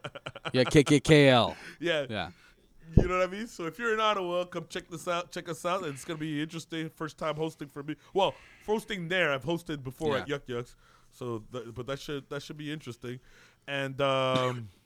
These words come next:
Speaker 2: <coughs> and on the following week, yo, man, fucking shout out to Yuk Yuk's. Um, I'm hosting on Tuesday. Not ho-, excuse me. I'm featuring on both Tuesdays and Wednesday. Now, granted, it's like new talent showcase.
Speaker 1: Oh, okay.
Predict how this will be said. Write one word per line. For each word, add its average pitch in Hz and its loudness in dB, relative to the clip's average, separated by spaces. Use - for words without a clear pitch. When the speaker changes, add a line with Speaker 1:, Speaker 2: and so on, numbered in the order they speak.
Speaker 2:
<coughs> - -20
and 156 -2
on 156 0
the 143 -2
following 185 2
week, 143 -4
yo, 165 2
man, 143 0
fucking 165 -12
shout 175 -2
out 240 -2
to 180 -10
Yuk 160 -2
Yuk's. 131 -10
Um, 127 -4
I'm 143 -6
hosting 190 2
on 156 -2
Tuesday. 165 -2
Not 180 -4
ho-, 143 -6
excuse 160 -10
me. 127 -6
I'm 127 -8
featuring 214 -4
on 165 -2
both 175 0
Tuesdays 190 0
and 165 0
Wednesday. 127 0
Now, 117 -6
granted, 143 0
it's 131 -12
like 131 -2
new 139 -4
talent 143 -4
showcase. 170 -2
Speaker 1:
Oh, 151 4
okay. 117 -4